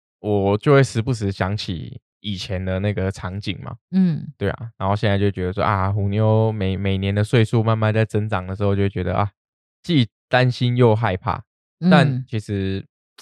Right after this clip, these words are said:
Speaker 1: 不要想那么多，活在当下吧。
Speaker 2: 嗯。
Speaker 1: 享受这个时光，反而比你花时间去担心还要更，更好。
Speaker 2: 没错。
Speaker 1: 嗯，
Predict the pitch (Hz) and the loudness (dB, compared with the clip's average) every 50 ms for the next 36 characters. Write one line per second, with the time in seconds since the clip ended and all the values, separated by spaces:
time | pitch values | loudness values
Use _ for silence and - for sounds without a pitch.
0 | - _ _ _ _ _ _ _ _ _ _ _ _ _ _ _ _ _ _ _ | -20 _ _ _ _ _ _ _ _ _ _ _ _ _ _ _ _ _ _ _
1 | - 120 123 135 131 - 95 92 104 101 98 - - 92 92 92 - - 104 104 | -2 2 2 2 2 2 -2 -2 -2 -2 -2 -2 -2 -2 -2 -2 -2 -2 -2 2
2 | 117 113 107 104 98 98 98 - 92 87 67 78 117 - _ _ _ - 156 196 | 2 2 2 0 -4 -4 -2 -2 -2 -2 -2 -6 -8 -10 _ _ _ 0 2 2
3 | 185 156 - - _ _ _ - 92 95 104 123 117 107 107 104 - 101 101 - | 2 2 0 -6 _ _ _ -6 -4 -2 0 2 2 2 2 0 -2 -2 -6 -6
4 | - 98 - - 101 101 98 101 101 101 98 98 - - 101 98 95 95 98 98 | -6 -8 -4 -2 -2 -2 -2 -4 -6 -8 -8 -8 -6 -4 -4 -2 -2 -2 -2 -2
5 | - 104 98 95 101 98 95 95 98 107 117 - - 110 110 110 - 101 90 101 | -2 -4 -6 -4 -4 -4 -4 -4 -6 -8 -8 -4 0 0 0 0 -2 -6 -4 -4
6 | 101 101 - 110 - - 101 101 101 - - 101 101 104 98 95 95 95 - - | -4 -4 -4 -6 -6 -4 -4 -4 -4 -4 -6 -6 -6 -4 -4 -2 -2 -2 -2 -4
7 | 101 95 92 107 113 _ _ _ _ _ _ _ _ _ _ _ _ - 113 98 | -6 -6 -6 -10 -14 _ _ _ _ _ _ _ _ _ _ _ _ -4 -2 -2
8 | 92 95 101 - 113 _ _ _ - 165 151 151 156 151 - - 180 165 147 - | -2 -4 -8 -12 -12 _ _ _ -6 -2 -2 0 -2 -2 -2 0 2 2 2 0
9 | - 101 - | -2 -6 -10